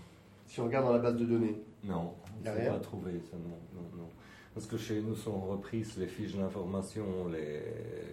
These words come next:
Speaker 2: les comment, tout n'est pas encodé et on ne retrouve pas tout, tout, tout. Ouais, ouais. Il y a certains faits qui sont un peu mineurs ou qui sont, comment, farfelus, je vais dire, et parfois ça ne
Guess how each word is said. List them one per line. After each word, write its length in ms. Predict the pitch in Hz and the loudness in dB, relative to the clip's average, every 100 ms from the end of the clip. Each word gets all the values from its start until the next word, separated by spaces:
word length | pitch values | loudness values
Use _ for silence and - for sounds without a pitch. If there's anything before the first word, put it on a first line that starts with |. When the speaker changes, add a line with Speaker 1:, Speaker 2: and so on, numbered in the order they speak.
| - | -8
Speaker 2:
les 100 | 85 85 | -6 -6
comment, 540 | 95 87 85 82 80 82 - - - - - - - | -4 -2 -2 -4 -8 -12 -16 -16 -16 -16 -18 -18 -2
tout 140 | 135 | 2
n'est 180 | 131 107 | 8 8
pas 180 | 98 117 | 8 6
encodé 800 | 113 - 107 92 85 95 113 120 - - - - - 95 | 6 4 2 2 4 4 4 0 -8 -16 -20 -20 -10 -4
et 520 | 90 85 85 82 85 90 | 0 2 2 2 0 0
on 80 | |
ne 60 | 85 | 0
retrouve 380 | 80 85 92 - | 0 -4 -6 -8
pas 200 | - 80 80 | -6 -6 -6
tout, 140 | - 98 | -8 -8
tout, 140 | - | -8
tout. 220 | 85 - 82 - - - | -10 -8 -10 -12 -18 -10
Ouais, 80 | 87 87 - - | -8 -8 -12 -10
ouais. 120 | 87 - - - - - - - | -8 -10 -16 -20 -18 -18 -12 -4
Il 40 | |
y 60 | 101 | -2
a 20 | |
certains 440 | 101 - - 101 | 0 -2 2 2
faits 280 | 92 - 101 | 2 2 2
qui 140 | - 87 | 2 -4
sont 220 | 98 90 | -2 -2
un 60 | |
peu 140 | 85 92 | 0 0
mineurs 720 | 82 87 87 90 87 85 80 80 | 2 4 6 6 6 4 0 -2
ou 500 | 76 73 76 76 78 | -4 -4 -4 -8 -10
qui 120 | - | -10
sont, 320 | 85 - 78 69 | -10 -8 -8 -6
comment, 400 | - 73 73 69 | -6 -4 -4 -6
farfelus, 680 | 69 87 - - 85 85 107 | -4 -6 -6 -2 2 2 0
je 120 | - | -2
vais 100 | 78 | -4
dire, 180 | 80 87 80 | -2 -4 -6
et 40 | |
parfois 360 | 80 78 - 85 | -8 -10 -6 -6
ça 120 | |
ne 60 | - | -6